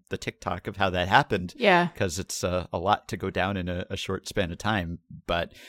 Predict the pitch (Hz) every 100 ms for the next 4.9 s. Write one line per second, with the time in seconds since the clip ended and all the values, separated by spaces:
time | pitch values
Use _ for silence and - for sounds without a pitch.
0 | - - - - 117 165 175 170 170 -
1 | 127 135 127 113 120 123 131 - 101 104
2 | 95 104 107 - - 98 104 104 - -
3 | 107 101 87 87 90 95 - 95 - 98
4 | 92 - _ - 147 - 120 113